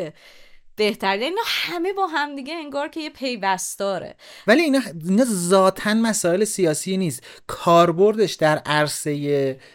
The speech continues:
Speaker 2: نظر برای طبقه بندی های سیاسی این می‌شود. همینها می‌تونه کاربردی داشته باشه برای مدیریت منابع انسانی یه سازمان
Speaker 1: بله.
Speaker 2: که من اگر بتونم این دوگانه رو تشخیصش بدم، احتمالاً می‌دونم که برای بعضیا، برای مثلاً،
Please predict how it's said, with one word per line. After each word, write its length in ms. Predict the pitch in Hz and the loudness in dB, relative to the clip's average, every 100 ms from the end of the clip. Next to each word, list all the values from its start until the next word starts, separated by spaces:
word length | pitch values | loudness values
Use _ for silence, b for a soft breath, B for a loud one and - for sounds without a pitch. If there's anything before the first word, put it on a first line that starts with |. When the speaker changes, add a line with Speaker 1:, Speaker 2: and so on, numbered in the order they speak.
| b - | b -6
Speaker 2:
نظر 680 | 139 147 139 151 175 190 | -2 0 2 4 4 2
برای 420 | 156 147 139 143 | 4 4 6 4
طبقه 380 | 139 151 139 143 | 2 0 2 2
بندی 280 | 143 143 143 | 2 0 -2
های 160 | 151 147 | -2 -2
سیاسی 320 | - 143 208 | -2 -2 2
این 140 | 208 | 4
می‌شود. 680 | 214 233 220 147 107 92 B B B B | 6 6 4 2 0 -4 B B B B
همینها 640 | - 196 226 233 190 220 226 | -2 4 6 6 4 4 4
می‌تونه 320 | 226 226 226 | 2 0 -2
کاربردی 560 | 226 180 170 180 202 | 0 4 4 4 2
داشته 280 | 220 208 226 | 2 0 0
باشه 160 | 208 214 | 0 4
برای 140 | 185 | 4
مدیریت 420 | 196 170 170 175 | 2 2 2 2
منابع 320 | 202 180 156 156 | 0 -2 -2 -2
انسانی 280 | 147 165 | -2 -2
یه 180 | 190 208 | 2 2
سازمان 680 | 196 180 160 147 165 190 208 | 2 4 4 4 0 0 0
Speaker 1:
بله. 360 | 214 196 190 180 | 0 -4 -8 -4
Speaker 2:
که 120 | 175 | 0
من 140 | 190 | 4
اگر 220 | 202 175 | 6 6
بتونم 340 | 160 160 170 160 | 4 0 0 0
این 100 | 160 | 0
دوگانه 520 | 156 151 156 156 165 | 2 4 2 2 -2
رو 120 | 160 | -2
تشخیصش 580 | 165 165 - 170 170 156 | 0 -2 -2 -4 -6 -4
بدم، 260 | 165 175 202 | -2 0 -2
احتمالاً 420 | 175 175 160 185 | -2 0 2 2
می‌دونم 400 | 202 202 202 208 | 0 0 0 0
که 280 | - 202 196 B B B | 4 4 4 B B B
برای 180 | 151 156 | 4 4
بعضیا، 440 | 180 196 185 180 180 | 6 4 6 6 6
برای 380 | 156 160 180 | 6 6 6
مثلاً، 460 | 151 151 151 160 165 | 4 2 2 2 0